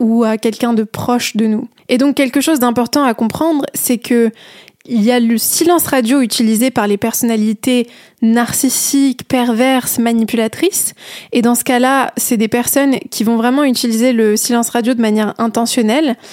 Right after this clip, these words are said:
C'est pas forcément lié à une souffrance qu'elle ressente, c'est plus lié à un moyen de manipuler et d'asseoir son ascendance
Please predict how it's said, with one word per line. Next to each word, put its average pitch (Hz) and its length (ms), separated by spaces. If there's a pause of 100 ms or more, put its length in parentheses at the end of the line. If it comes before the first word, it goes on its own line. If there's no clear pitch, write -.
(260)
C'est - 120
pas 254 120
forcément 254 400
lié 247 160
à 247 60
une 220 160
souffrance 254 600
qu'elle 226 160
ressente, 226 480
c'est - 160
plus - 300
lié 254 100
à 240 100
un 214 100
moyen 233 380
de 208 220
manipuler 240 880
et 214 60
d'asseoir 233 540
son - 180
ascendance 220 520